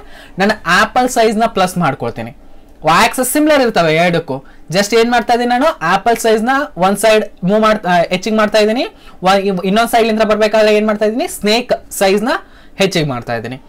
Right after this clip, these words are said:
ಓಕೆ, ಇದೊಂದು difference ಅಂತ ಹೇಳ್ಬೋದು. ಇವಾಗ ಇವು ಎರಡು ಡೈರೆಕ್ಷನ್ದು ಮುಗಿದೋಯ್ತು. Left to right-ನು ಮುಗೀತು, right to left-ನು ಮುಗೀತು. ಇವಾಗ up to down, down to up ನೋಡ್ಕೊಳ್ಳೋಣ, ಅದು ಯಾವ ರೀತಿ work ಆಗುತ್ತೆ ಅಂತ. So ನೋಡಿ, ಇವಾಗ ಏನಾದ್ರೂ, ಆ, down to,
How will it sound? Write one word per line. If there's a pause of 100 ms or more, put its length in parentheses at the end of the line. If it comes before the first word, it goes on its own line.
(220)
ಓಕೆ,
ಇದೊಂದು
difference
ಅಂತ
ಹೇಳ್ಬೋದು.
ಇವಾಗ
ಇವು
ಎರಡು
ಡೈರೆಕ್ಷನ್ದು
ಮುಗಿದೋಯ್ತು. (320)
Left
to
right-ನು
ಮುಗೀತು,
right
to
left-ನು
ಮುಗೀತು.
ಇವಾಗ
up
to
down,
down
to
up
ನೋಡ್ಕೊಳ್ಳೋಣ,
ಅದು
ಯಾವ
ರೀತಿ
work
ಆಗುತ್ತೆ
ಅಂತ. (720)
So
ನೋಡಿ,
ಇವಾಗ
ಏನಾದ್ರೂ,
ಆ,
down
to,